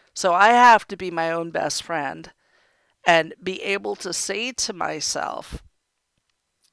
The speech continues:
you know, "You had a lot going on." And so we're putting shame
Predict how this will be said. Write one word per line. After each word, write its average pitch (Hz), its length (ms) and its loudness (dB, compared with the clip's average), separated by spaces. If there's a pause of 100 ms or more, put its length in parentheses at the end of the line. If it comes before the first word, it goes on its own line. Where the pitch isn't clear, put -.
(160)
you 170 160 -2
know, 101 300 -6 (100)
"You 185 240 -6
had 170 180 -2
a 170 60 -2
lot 180 320 -4
going - 340 -12
on." - 300 -14 (760)
And 190 160 -2
so 196 340 2
we're 214 200 -4
putting 339 400 -6
shame 196 720 -4